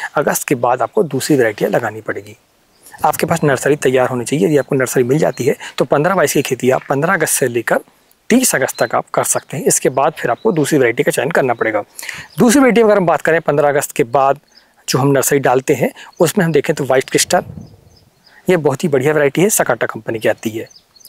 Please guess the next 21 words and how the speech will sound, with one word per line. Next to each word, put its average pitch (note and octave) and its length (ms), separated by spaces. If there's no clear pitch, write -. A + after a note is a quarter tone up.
इसे F3+ 220
आप C#3 120
लगा B2 200
सकते - 300
हैं। A#2 140
तो - 160
ये D#3 160
जो A3 280
segment E3+ 380
रहता D3+ 200
है D#3+ 60
वो G#3+ 80
थोड़ा E3 160
सा F#3 120
अलग E3 260
रहता B2+ 260
है। - 160
पन्द्रह F3+ 260
बाईस F#3 200
जो C#3+ 100
है, D#3 220